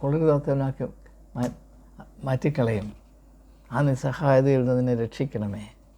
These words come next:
പുത്രനായ ദൈവത്തിന് അങ്ങനെ പ്രാർത്ഥിക്കണമെങ്കിൽ നമുക്ക് എത്ര അധികം. ഇതാണ് സൗമ്യത. നമ്മുടെ സൗമ്യതയ്ക്ക്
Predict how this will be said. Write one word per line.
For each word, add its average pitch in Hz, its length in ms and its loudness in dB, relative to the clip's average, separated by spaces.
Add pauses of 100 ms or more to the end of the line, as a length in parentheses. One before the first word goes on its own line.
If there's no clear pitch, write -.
(800)
പുത്രനായ 147 440 4
ദൈവത്തിന് 139 460 2
അങ്ങനെ 135 260 0
പ്രാർത്ഥിക്കണമെങ്കിൽ 127 840 0
നമുക്ക് 120 280 -4
എത്ര 117 220 -6
അധികം. 104 400 -8 (1500)
ഇതാണ് 175 340 2
സൗമ്യത. 120 460 0 (2250)
നമ്മുടെ 190 440 4
സൗമ്യതയ്ക്ക് 139 920 0